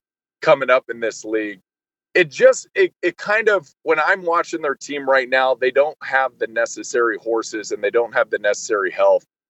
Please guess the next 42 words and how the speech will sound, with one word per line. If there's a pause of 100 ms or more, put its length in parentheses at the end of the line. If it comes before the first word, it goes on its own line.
(180)
to
be
a
competitive
football
team
until
perhaps
Okun
comes
back
and
can
stay
back. (460)
You
remember
he
was
out
early
in
this
season
and
for (120)
a
big
majority
of
it,
I
think
six
games (400)
with
pulmonary
embolism.
So (560)
his
health
was